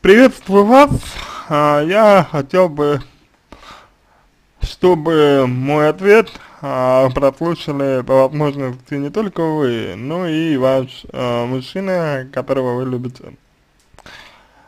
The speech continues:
А, вы писали мне в личку, я сейчас публично об этом говорю, писали вы мне личку, задавали мне такого рода вопрос,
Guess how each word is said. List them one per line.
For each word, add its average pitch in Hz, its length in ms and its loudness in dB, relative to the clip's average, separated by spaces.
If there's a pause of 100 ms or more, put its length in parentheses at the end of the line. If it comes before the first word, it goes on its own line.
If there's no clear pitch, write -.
(540)
А, 143 360 6
вы 220 320 4
писали 185 500 4
мне 156 380 2
в 143 80 -4
личку, 180 840 -4
я 131 840 -4 (680)
сейчас 151 300 -2
публично 135 580 -4
об 117 140 -2
этом 123 220 -8
говорю, 185 840 -2
писали 143 460 -6
вы 131 120 -6
мне 139 160 -10
личку, 170 560 -8
задавали 135 400 0
мне 135 240 -4
такого 120 540 -6
рода 113 180 -4
вопрос, 190 540 -4